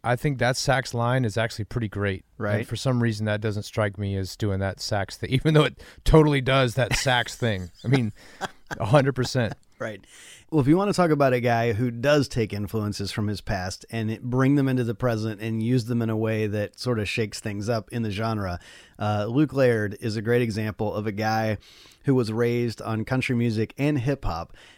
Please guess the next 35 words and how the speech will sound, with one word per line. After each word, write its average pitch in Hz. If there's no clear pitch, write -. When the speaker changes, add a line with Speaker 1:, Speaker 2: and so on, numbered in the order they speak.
Speaker 2:
and 104
brought 123
some 123
of 120
those 117
pop 104
and 107
hip 117
hop 110
elements 110
into 131
country 160
music 113
in 135
a 123
way 117
that 127
has 147
largely 123
kind 131
of 110
fundamentally 131
changed 127
the 117
way 113
that 107
country 120
music 113
is 107
perceived 113
and 120
even 139
maybe 123
what 120
is 120